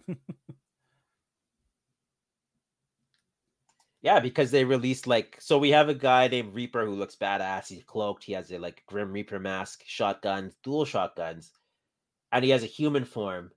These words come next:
Speaker 2: Instead of releasing the sweet badass version, they gave you the, the human form with a toque. That's stupid.
Speaker 1: Um, great news. Um, what's the name?
Speaker 2: I don't know.
Speaker 1: Ryan?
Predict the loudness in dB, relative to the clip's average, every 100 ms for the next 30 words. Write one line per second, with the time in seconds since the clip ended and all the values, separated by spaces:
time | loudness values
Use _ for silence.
0 | _ _ _ -8 -8 4 6 6 2 0
1 | -2 -4 -4 -8 -8 -12 -12 -10 -8 0
2 | 2 2 0 -4 -12 -12 -12 -10 -8 -4
3 | -4 -4 -6 -10 _ _ -12 -10 -6 -6
4 | -6 -6 -6 -8 -14 -10 -12 -8 -8 -8
5 | -12 -16 -12 -14 _ _ _ _ -4 0
6 | 2 0 -6 _ _ _ _ -20 -6 4
7 | 4 4 0 0 0 -4 _ _ _ _
8 | _ _ _ _ -12 -8 -6 -6 -8 -12
9 | -20 _ _ _ _ _ _ _ -20 -16
10 | -14 -14 -14 -20 _ _ _ _ _ _
11 | _ _ _ _ _ _ _ _ _ _
12 | _ _ _ _ -12 -6 -4 -4 -6